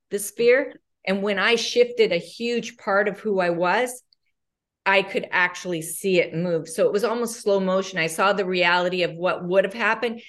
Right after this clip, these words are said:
and the reality of where I was.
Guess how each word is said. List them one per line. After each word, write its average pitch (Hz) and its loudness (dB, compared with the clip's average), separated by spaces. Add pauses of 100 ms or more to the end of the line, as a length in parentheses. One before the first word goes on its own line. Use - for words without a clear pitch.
(120)
and 190 0
the 185 0
reality 170 2
of 156 0
where 156 0
I 151 0
was. 147 -6